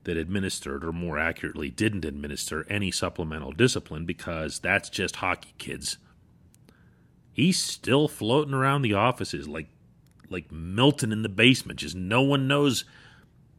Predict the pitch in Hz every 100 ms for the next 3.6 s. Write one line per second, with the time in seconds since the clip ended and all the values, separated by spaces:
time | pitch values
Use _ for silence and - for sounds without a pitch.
0 | _ - - - - - 107 131 160 -
1 | 185 202 - - 196 208 185 202 196 156
2 | 160 170 - _ _ _ - _ _ _
3 | 127 220 233 220 190